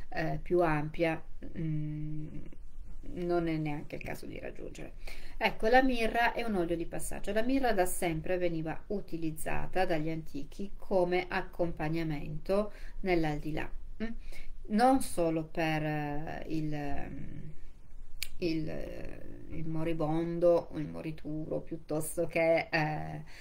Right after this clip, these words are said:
la persona che sta passando, ma anche per chi l'accompagna, anche per i parenti, eh? Per cui aiuta proprio in questo caso,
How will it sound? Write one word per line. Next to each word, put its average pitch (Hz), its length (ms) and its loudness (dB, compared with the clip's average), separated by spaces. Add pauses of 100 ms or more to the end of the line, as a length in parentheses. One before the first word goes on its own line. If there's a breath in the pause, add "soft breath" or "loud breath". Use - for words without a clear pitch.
(200 loud breath)
la 170 120 -4
persona 156 340 -4
che 151 120 -8
sta 151 120 -8
passando, 262 440 0
ma 160 220 0
anche 151 320 0
per 175 200 -2
chi - 160 -4
l'accompagna, 196 720 -2
anche 175 200 -2
per - 160 -6
i - 60 -10
parenti, - 720 -8
eh? 220 180 -4 (300 loud breath)
Per - 180 -4
cui 190 220 -2
aiuta 175 380 -2
proprio 170 520 0
in 170 140 -6
questo 165 320 -8
caso, 247 520 2